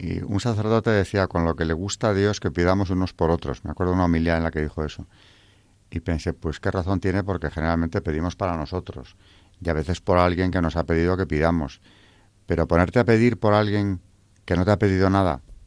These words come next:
mm, y que piensas, incluso quizá egoístamente, ¿no? Qué bien nos vendría que estas personas se convirtieran. Cuánto más felices seríamos ya en este mundo, ¿no?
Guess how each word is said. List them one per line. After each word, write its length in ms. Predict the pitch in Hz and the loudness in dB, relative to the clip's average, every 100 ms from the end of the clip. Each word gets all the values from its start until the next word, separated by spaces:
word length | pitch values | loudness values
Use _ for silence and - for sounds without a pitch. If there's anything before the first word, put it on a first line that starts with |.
| _ _ _ | _ _ _
mm, 440 | 78 80 82 80 76 73 _ _ _ _ _ _ _ | -6 -4 -2 -2 -6 -10 _ _ _ _ _ _ _
y 100 | 90 | -4
que 120 | 85 85 | -2 0
piensas, 560 | 87 85 87 80 - - _ _ _ _ _ _ _ _ _ _ - | 0 0 0 -2 -6 -20 _ _ _ _ _ _ _ _ _ _ -2
incluso 560 | 95 87 82 - 82 | -2 0 -6 -2 -4
quizá 300 | - 82 107 | -2 -2 2
egoístamente, 720 | 113 107 101 - 90 127 - 90 | 4 4 4 2 4 2 0 -2
¿no? 140 | 127 - _ _ _ _ _ | -2 -10 _ _ _ _ _
Qué 160 | - 107 | 2 2
bien 340 | 95 107 110 | 4 2 2
nos 180 | 92 80 | -2 -4
vendría 520 | 82 76 78 87 71 64 110 _ _ | -4 -6 -4 -4 -4 -10 -20 _ _
que 80 | 87 | -6
estas 220 | - 92 | -2 -2
personas 460 | 92 73 87 82 80 | -2 -2 0 0 -2
se 100 | 85 | -2
convirtieran. 640 | 73 71 73 - 64 69 71 _ _ _ _ _ _ _ _ - _ _ _ - | -2 -4 -6 -6 -6 -8 -16 _ _ _ _ _ _ _ _ -20 _ _ _ 0
Cuánto 280 | 98 98 110 | 2 4 2
más 180 | 107 - | 2 0
felices 360 | 101 95 104 | -2 0 -2
seríamos 320 | 104 98 104 | 0 -2 -2
ya 140 | 95 104 | 0 2
en 100 | 104 | 2
este 200 | 95 87 | 0 0
mundo, 340 | 76 65 67 | 0 -2 -2
¿no? 160 | 98 | -4